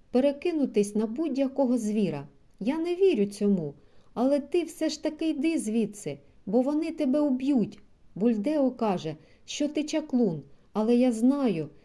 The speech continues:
що ти помстився тигрові за мого нату». «Назад, Месуа!» заревів натовп. «Іди назад, а то ми й тебе поб'ємо камінням». Мауглі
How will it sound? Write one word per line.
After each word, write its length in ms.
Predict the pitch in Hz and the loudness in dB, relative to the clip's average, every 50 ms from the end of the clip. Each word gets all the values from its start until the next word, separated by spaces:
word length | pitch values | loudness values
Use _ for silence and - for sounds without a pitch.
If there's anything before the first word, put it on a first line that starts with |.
| - _ _ | -20 _ _
що 220 | - - - 269 | -8 -4 -4 -2
ти 160 | 262 - 330 | -2 -2 -4
помстився 840 | 330 320 330 320 320 302 302 - - - 294 269 214 - - - 196 | -2 -2 -2 0 0 -2 -4 -4 -4 0 0 0 0 -2 -2 -4 -4
тигрові 720 | 202 - - - 302 320 277 180 165 170 160 139 151 147 147 - - - _ _ _ | -4 -2 -2 2 2 2 2 2 -2 -4 -4 -4 -4 -6 -8 -12 -20 -20 _ _ _
за 200 | 170 156 190 226 | -6 -2 -2 0
мого 540 | 220 220 233 233 185 214 262 269 269 262 262 - | 2 4 4 4 4 4 4 4 4 2 -2 -2
нату». 640 | 220 226 233 233 220 190 160 - - - 151 135 139 - - _ _ - _ _ _ - _ _ _ _ _ | 0 2 4 4 2 0 -4 -6 -8 -10 -10 -10 -10 -14 -20 _ _ -20 _ _ _ -20 _ _ _ _ _
«Назад, 540 | - 190 208 196 202 233 269 294 269 202 - - | -4 -4 -2 -2 -2 -2 -2 -2 -4 -4 -6 -6
Месуа!» 720 | 156 170 208 202 208 - - 277 330 320 262 185 147 151 147 | -4 -4 -4 -4 -4 -4 -4 -2 0 0 0 0 0 -4 -6
заревів 560 | - - 202 196 196 196 175 196 190 - - | -2 0 2 2 2 2 2 0 0 0 -2
натовп. 520 | 175 185 180 175 151 - - 151 143 - - - - - - - - | -4 -4 -4 -4 -6 -6 -8 -10 -10 -12 -18 -20 -20 -20 -20 -4 -2
«Іди 280 | 196 220 196 247 302 | 0 2 2 2 2
назад, 560 | 311 294 277 269 202 190 254 302 302 226 165 - - - - _ - _ | 2 0 -2 -4 -2 -2 -4 -2 -2 -4 -4 -6 -10 -18 -20 _ -12 _
а 100 | - 214 | -6 -4
то 200 | 214 - 311 311 | -2 0 0 0
ми 120 | 302 302 294 | 2 0 0
й 60 | 262 | -2
тебе 420 | - - 262 277 269 330 320 277 | 0 2 2 2 4 2 2 0
поб'ємо 500 | - 226 214 202 190 180 233 240 226 202 | 0 -2 -2 0 2 2 4 4 4 2
камінням». 720 | 202 - 208 220 226 233 220 196 175 165 151 147 139 135 143 - - - - _ _ - _ - _ _ | 0 0 0 2 4 4 4 4 2 0 -2 -6 -8 -10 -12 -18 -20 -20 -20 _ _ -20 _ -20 _ _
Мауглі 600 | - 170 208 254 285 269 254 226 208 208 214 208 | -4 -2 -2 0 0 0 0 0 2 0 0 -2